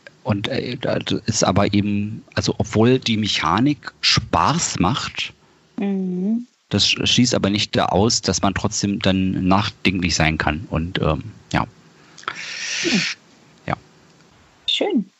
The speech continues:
Speaker 2: Ein,
Speaker 1: Ganz
Speaker 2: ein,
Speaker 1: genau.
Speaker 2: ein, ich, ich, ich würde jetzt einfach mal behaupten, ein guter Tipp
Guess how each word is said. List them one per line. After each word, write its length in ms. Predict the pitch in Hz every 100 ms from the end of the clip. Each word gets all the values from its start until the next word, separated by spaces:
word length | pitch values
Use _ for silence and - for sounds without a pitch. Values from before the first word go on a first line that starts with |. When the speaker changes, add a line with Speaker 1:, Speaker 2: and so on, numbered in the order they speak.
| _ _ _ -
Speaker 2:
Ein, 80 | 220
Speaker 1:
Ganz 120 | -
Speaker 2:
ein, 40 |
Speaker 1:
genau. 120 | 202 180
Speaker 2:
ein, 500 | 208 202 220 226 226 - _ - _ _ -
ich, 180 | - 208 - 220
ich, 160 | - 208
ich 240 | 220 190 202
würde 140 | 226
jetzt 120 | 262 -
einfach 140 | 220
mal 100 | 214
behaupten, 360 | 190 202 - -
ein 240 | 196 190
guter 220 | - 285
Tipp 160 | 277 262